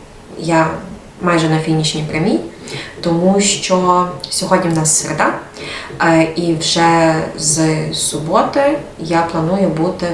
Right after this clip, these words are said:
в новому житлі. От. В-, я сьогодні підписала договір. Е, я відчула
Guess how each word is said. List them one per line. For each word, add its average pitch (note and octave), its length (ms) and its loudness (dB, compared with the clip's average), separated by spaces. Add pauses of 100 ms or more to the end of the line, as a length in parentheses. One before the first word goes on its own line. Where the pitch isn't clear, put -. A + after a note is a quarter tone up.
в D3 60 -6 (280)
новому D3+ 360 -6
житлі. D#3+ 320 -8 (640)
От. - 180 -8 (880)
В-, D#3+ 220 -6 (100)
я F#3 160 2
сьогодні E3 420 -2
підписала - 480 -6
договір. C4 360 -2 (1120)
Е, D#3+ 460 0 (460)
я E3+ 240 0
відчула D#3 680 -2